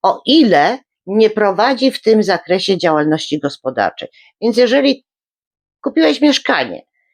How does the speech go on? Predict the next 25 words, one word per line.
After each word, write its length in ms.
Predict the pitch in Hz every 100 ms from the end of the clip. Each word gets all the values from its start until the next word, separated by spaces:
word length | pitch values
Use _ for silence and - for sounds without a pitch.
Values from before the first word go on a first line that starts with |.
| _ -
i 100 | 262
jest 200 | 311 -
to 100 | 320
twoje 420 | - 311 311 294
jedno 480 | 262 294 254 254 254
mieszkanie, 600 | 247 233 - 226 214 196
może 320 | 185 175 185
dwa, 440 | 180 180 185 196 - - -
ale 280 | 220 247 254
nie 220 | 262 285
prowadzisz 520 | 285 285 269 240 233
działalności 680 | 180 214 190 190 185 - 190
gospodarczej 760 | 185 185 185 180 175 175 185 165
w 40 |
wynajmach, 680 | 170 170 139 135 135 165 285 - _ _ _ _ -
tylko 300 | 302 - 277
wynajmujesz 760 | 285 262 247 247 233 185 -
je 180 | 202 190
jako 300 | 170 - -
osoba 540 | 165 - 165 156 147 - _ _
prywatna, 680 | 139 156 135 139 120 _ 117
jak 200 | 107 -
to 100 | -
się 180 | - 107
mówi, 560 | 95 90 82 123 254